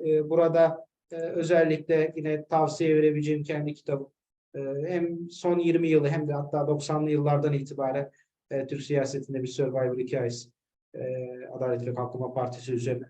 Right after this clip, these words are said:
Bu kitabı da dileyen arkadaşlar temin edebilir. Derste zaten kendim anlatacağım. E, ama isteyen arkadaşlar, e, bu ilgili kısımları, doksanlardan sonrasını, e, öğrenebilmek adına da buraya da bakabilir. E,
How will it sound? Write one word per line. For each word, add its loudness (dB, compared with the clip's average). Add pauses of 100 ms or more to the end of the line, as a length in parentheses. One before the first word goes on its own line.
Bu -10
kitabı 4
da 2
dileyen 2
arkadaşlar -2
temin -2
edebilir. -2
Derste 2
zaten 2
kendim 0
anlatacağım. 0 (580)
E, -10
ama -6
isteyen -2
arkadaşlar, -6 (300)
e, -8 (480)
bu -6 (200)
ilgili 2
kısımları, -2
doksanlardan 2
sonrasını, -4 (340)
e, 0
öğrenebilmek 4
adına -6
da -10 (180)
buraya -6
da -8 (220)
bakabilir. -4 (320)
E, -10